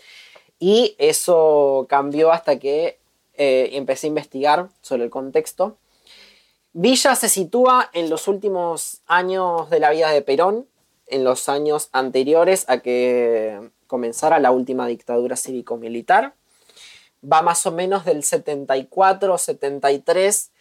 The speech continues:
hasta el setenta y seis o te-, o setenta y siete más o menos. Y Villa es un doctor al que llaman, lo digo entre comillas, ¿no?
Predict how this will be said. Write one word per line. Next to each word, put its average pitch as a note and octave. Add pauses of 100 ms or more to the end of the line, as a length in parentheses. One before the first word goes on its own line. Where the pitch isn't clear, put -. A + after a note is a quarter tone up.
(400)
hasta F#3
el D#3
setenta C#3
y C3
seis E3+
o D#3+
te-, -
o C3+
setenta B2+
y B2
siete D#3+
más B2
o C3
menos. C#3+ (640)
Y A3
Villa A3+
es G3+
un F#3
doctor G3
al E3+
que E3
llaman, A3+ (540)
lo B2+
digo B2+
entre A#2+
comillas, C3+
¿no? E3